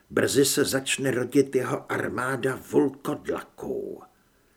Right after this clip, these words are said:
Čas dokončit, co započala evoluce. "Chyť mi ho." Earl se soustředil na zabíjení monstra.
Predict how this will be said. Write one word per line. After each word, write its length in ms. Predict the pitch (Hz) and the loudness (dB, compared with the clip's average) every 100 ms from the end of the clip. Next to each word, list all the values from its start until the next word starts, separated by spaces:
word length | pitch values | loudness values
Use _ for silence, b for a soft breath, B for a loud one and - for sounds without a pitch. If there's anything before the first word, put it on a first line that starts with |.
| _ _ | _ _
Čas 240 | - 117 - | -4 -2 -2
dokončit, 640 | 139 - 151 135 - 143 | -4 -4 -4 -2 -2 -4
co 180 | - 123 | -4 -2
započala 680 | 135 135 135 - 131 131 - | -2 -4 -6 -6 -6 -6 -8
evoluce. 680 | 110 90 85 - - - - _ _ _ _ _ _ _ _ | -10 -8 -8 -10 -12 -12 -14 _ _ _ _ _ _ _ _
"Chyť 480 | - - 110 - 101 | -8 -2 0 0 0
mi 160 | 120 | 0
ho." 460 | - - 82 71 64 - b b b b b b b b b - | 0 -4 -6 -8 -10 -20 b b b b b b b b b 0
Earl 300 | 110 143 190 | 4 4 4
se 200 | 190 190 | 2 0
soustředil 760 | - 180 - - 165 170 180 | 0 -2 -4 -4 -2 0 0
na 140 | 135 139 | 2 -2
zabíjení 640 | 147 139 147 156 151 160 | -2 -4 -2 -2 -2 -4
monstra. 720 | 117 127 113 - - - - | -4 -6 -8 -12 -14 -16 -16